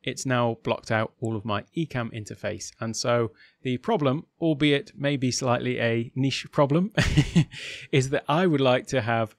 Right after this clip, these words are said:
the, uh, window that I'm using for demo be completely separate from the, uh, Ecamm window. Well, that sounds like something that would be impossible without having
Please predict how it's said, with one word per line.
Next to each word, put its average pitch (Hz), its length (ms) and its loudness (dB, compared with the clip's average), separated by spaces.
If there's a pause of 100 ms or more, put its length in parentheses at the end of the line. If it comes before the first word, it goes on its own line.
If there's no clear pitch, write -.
the, 117 500 0
uh, 104 440 -2 (720)
window 143 600 4
that 127 260 -4
I'm 113 340 -2
using 120 400 -2
for 113 120 -8
demo 131 360 0
be 131 200 -2
completely 127 500 -6
separate 113 500 -4
from 110 540 -2
the, 110 560 -4 (240)
uh, 95 280 -12 (600)
Ecamm 113 380 -2 (100)
window. 98 320 -6 (920)
Well, 151 360 6
that 170 220 2
sounds 135 400 0
like 123 180 0
something 120 340 -4
that 113 120 -4
would 117 140 -4
be 113 120 -2
impossible 113 760 -2
without 113 500 0
having 107 580 -4